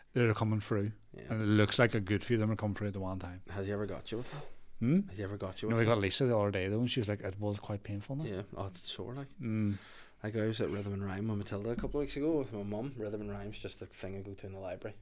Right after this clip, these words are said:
Speaker 2: It's a good
Speaker 1: Oh, yeah.
Speaker 2: time. They do all the wee nursery rhymes and all. And then rhythm, just
Speaker 1: Yeah.
Speaker 2: I, I ju-,
Speaker 1: You, you
Speaker 2: drink
Speaker 1: just have a
Speaker 2: Jamaican
Speaker 1: dance?
Speaker 2: Guinness, yeah.
Speaker 1: <laughs> Is, how would you make
Speaker 2: Have a good
Speaker 1: Guinness?
Speaker 2: time.
Speaker 1: Is put on U B forty.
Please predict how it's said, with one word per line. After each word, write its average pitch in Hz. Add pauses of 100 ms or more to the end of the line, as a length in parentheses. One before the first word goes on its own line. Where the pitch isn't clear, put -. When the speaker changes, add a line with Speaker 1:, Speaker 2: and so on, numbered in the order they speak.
Speaker 2:
It's -
a -
good 120
Speaker 1:
Oh, 113
yeah. 98
Speaker 2:
time. 104
They 98
do 98
all 90
the 90
wee 101 (340)
nursery 107
rhymes 113
and 120
all. 120 (560)
And 101
then 92 (320)
rhythm, 98 (100)
just -
Speaker 1:
Yeah. 104 (100)
Speaker 2:
I, - (160)
I 104
ju-, 95
Speaker 1:
You, 127
you 117
Speaker 2:
drink 110
Speaker 1:
just 104
have 113
a 104
Speaker 2:
Jamaican 104
Speaker 1:
dance? -
Speaker 2:
Guinness, -
yeah. -
Speaker 1:
<laughs> -
Is, 156 (240)
how 131
would 120
you 110
make 107
Speaker 2:
Have -
a -
good 117
Speaker 1:
Guinness? 117
Speaker 2:
time. 143
Speaker 1:
Is 123
put 127
on 117
U 196
B 175
forty. 127